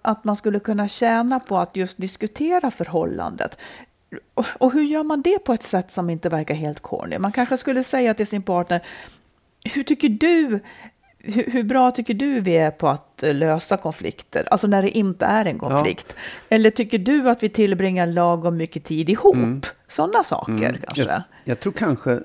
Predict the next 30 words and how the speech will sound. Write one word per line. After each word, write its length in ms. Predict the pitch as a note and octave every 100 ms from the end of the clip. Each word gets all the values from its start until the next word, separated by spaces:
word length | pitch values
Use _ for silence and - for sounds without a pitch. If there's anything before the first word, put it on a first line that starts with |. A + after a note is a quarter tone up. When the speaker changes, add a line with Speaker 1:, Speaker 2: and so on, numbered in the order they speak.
| C#3+
Speaker 2:
slår 260 | C3+ B2
det 80 | A#2+
mig 140 | A#2+
nu, 300 | C3 F3 F#2+
att 140 | G2+ -
man, 340 | A2 A2 A2 - _ -
att 200 | A2 -
man 160 | A#2+
är 60 | A#2+
väldigt, 480 | B2 A2 G#2 - - _ _ _ _ _ _ - B2+ C3+ -
det 100 | C#3
känns 200 | E3 E3
som 120 | D3
när 60 | C3+
man 140 | C3+
tar 120 | C3+ E3
upp 260 | A#3 -
en 80 | B2
sak 300 | - - -
Speaker 1:
Mm. 360 | G#3+ G#3 A3 C4+
Speaker 2:
så 100 | C#3
gör 260 | C3+ A2 G2+
man 140 | G2+
det 80 | G#2
för 120 | A#2
att 80 | -
det 60 |
är 40 | G#2+
ett 120 | -
problem. 640 | B2+ B2 G#3 - - A#2